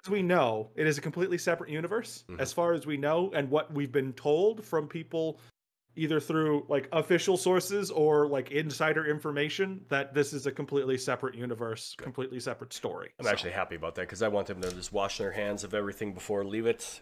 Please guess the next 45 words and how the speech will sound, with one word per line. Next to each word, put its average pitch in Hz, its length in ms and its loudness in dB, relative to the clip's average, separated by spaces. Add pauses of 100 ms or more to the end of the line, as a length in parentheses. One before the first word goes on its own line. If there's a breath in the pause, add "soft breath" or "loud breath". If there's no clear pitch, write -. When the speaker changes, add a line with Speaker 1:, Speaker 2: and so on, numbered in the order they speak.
Speaker 2:
where 110 200 -2
it 107 80 0
is 117 180 4
Speaker 1:
Yeah. 294 220 6
Speaker 2:
and 104 260 -2
Speaker 1:
And, 254 240 4
and 247 160 4
for 240 120 2
Speaker 2:
fresh 311 260 2
Speaker 1:
me, 220 120 2
Speaker 2:
and - 20 -2
new. 180 80 -4
Speaker 1:
I, 208 140 4 (120)
I - 20 6 (120)
like 185 380 4
the, 160 540 4
the 135 100 -6
separations 151 760 -2
of 120 100 -12
stuff. 101 320 -10
I, 156 180 -2
I, 185 220 2 (220)
I 165 80 2
like 185 380 2
that, 170 220 2
you 151 80 -4
know, 127 280 -2 (220)
the 143 120 -2
Elder 160 240 2
Scrolls 160 420 4
is, 131 120 -2
like, 139 180 2
their 123 140 0
<laughs> - 120 2
fantasy 190 360 4
thing. 196 360 2 (420 soft breath)
I 147 120 4
like 156 380 2
that 147 300 4
Fallout 160 540 6
is, 131 100 0
like, 139 160 0
their 135 120 -4
post-apocalyptic 131 1000 -2
thing. 190 380 2